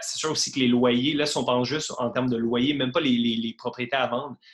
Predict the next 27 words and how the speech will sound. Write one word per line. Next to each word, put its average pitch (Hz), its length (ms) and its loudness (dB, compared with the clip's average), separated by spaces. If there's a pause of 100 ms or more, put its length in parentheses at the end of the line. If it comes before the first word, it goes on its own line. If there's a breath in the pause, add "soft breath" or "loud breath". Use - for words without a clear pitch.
(240 soft breath)
euh, 107 400 -2
il 123 40 -2
y 117 40 4
avait 110 160 0
pas 151 120 0
assez 139 280 -2
de, 113 200 0
de 110 140 -6
loyers. 117 500 0
Il 147 40 -2
y 127 60 0
a 113 40 -2
des 117 120 0
gens 131 180 -2
qui - 80 -2
cherchent 123 260 0
des 113 220 -2
appartements. 127 600 -2
Il 139 80 0
y 117 40 2
a - 80 -8
pas 131 80 -4
beaucoup 127 240 -8
d'appartements 127 600 -2
à 127 80 2
louer 123 440 0 (100)
vacants. 123 400 -4